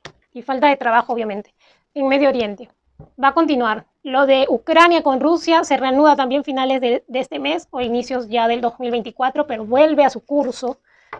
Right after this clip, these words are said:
¿sí? Esto, lamentablemente. Aquí, em, se, se levantan las armas. Va a continuar esto.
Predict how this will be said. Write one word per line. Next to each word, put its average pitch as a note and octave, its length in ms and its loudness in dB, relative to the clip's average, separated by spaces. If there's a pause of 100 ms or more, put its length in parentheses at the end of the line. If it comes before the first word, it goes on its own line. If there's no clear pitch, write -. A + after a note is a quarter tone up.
(120)
¿sí? B3+ 440 -8
Esto, A#3+ 320 -10
lamentablemente. A3+ 760 -6 (4000)
Aquí, D4 600 -2
em, C4 480 0
se, C4 520 -2
se - 120 -6
levantan C#4+ 300 2
las C4+ 140 0
armas. G#3+ 420 -6 (300)
Va C#4+ 60 2
a C#4+ 40 -6
continuar A#3+ 400 0
esto. - 240 -14